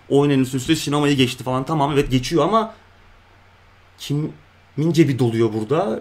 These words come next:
Nereye doğru büyüyor? İyi bir yere doğru mu büyüyor? Bence iyi bir yere doğru büyümüyor. Benim fikrim bu en azından. Sizin fikriniz ne? E, bilmiyorum.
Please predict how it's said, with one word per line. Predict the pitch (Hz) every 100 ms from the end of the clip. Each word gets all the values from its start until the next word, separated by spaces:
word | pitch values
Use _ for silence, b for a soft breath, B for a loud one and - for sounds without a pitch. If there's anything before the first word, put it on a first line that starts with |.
| 262
Nereye | 131 143 185 160
doğru | 139 127 113
büyüyor? | 113 107 120 175 -
İyi | 143 175
bir | 160
yere | 135
doğru | 123 113
mu | 110
büyüyor? | 107 156
Bence | 143 135
iyi | 139
bir | 120
yere | 123
doğru | 165 226
büyümüyor. | 233 185 123
Benim | 139 156
fikrim | - 208 196
bu |
en | 165
azından. | 131 123 110 b b b
Sizin | - 143
fikriniz | 180 160 156 156
ne? | 156 170 175 -
E, | 135
bilmiyorum. | 165 170 131 156